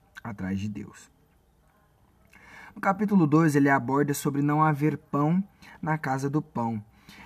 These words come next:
Ele fala isso de uma maneira muito específica, visto que ele diz que muitas pessoas, elas estão, é, atrás de migalhas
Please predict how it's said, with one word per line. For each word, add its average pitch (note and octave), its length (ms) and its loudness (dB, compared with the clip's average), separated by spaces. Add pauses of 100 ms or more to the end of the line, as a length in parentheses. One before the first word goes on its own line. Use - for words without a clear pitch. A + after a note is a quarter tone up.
Ele E3 180 -2
fala E3 260 -2
isso D3 120 -4
de D3 40 -6
uma C#3 80 -2
maneira B2 320 -4
muito A#2+ 160 -4
específica, C#3 640 -4
visto C#3+ 300 -4
que D#3+ 240 -4 (340)
ele D3 180 2
diz D3+ 300 -2
que D#3+ 320 -6 (260)
muitas F#3+ 360 0
pessoas, E3+ 600 -2
elas D#3 240 0
estão, D#3 440 -4 (480)
é, C#3 120 -4
atrás D3+ 440 -2
de D#3+ 60 0
migalhas D#3 1080 0